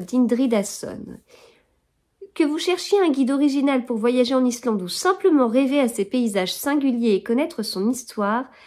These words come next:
ce livre est une mine d'informations entremêlées d'extraits des romans d'Arnaldur Indridason. Le guide de l'Islande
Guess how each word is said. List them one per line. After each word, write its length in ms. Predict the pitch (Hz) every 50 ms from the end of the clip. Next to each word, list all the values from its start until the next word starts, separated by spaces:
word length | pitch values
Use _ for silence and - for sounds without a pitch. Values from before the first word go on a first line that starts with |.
| - - - _ -
ce 220 | - - - 311
livre 260 | 285 311 320 349 311 254
est 180 | 226 233 -
une 120 | 196 185 208
mine 240 | 247 294 285 254
d'informations 680 | 196 202 220 214 247 233 233 214 214 214 - - 277 277
entremêlées 500 | 247 226 - - 226 214 220 220 202 185
d'extraits 500 | 165 214 233 233 - - - - 285 285
des 120 | 233 226 185
romans 260 | 180 190 208 240 254
d'Arnaldur 560 | 233 214 202 202 202 196 185 180 233 254 269
Indridason. 800 | 247 214 180 185 208 196 190 185 180 - - - - 175 175 180 - _ - - _ _ -
Le 140 | 220 247
guide 260 | 233 262 320 302 240 233
de 60 | 233
l'Islande 640 | 202 214 220 - - - 190 175 170 165 - -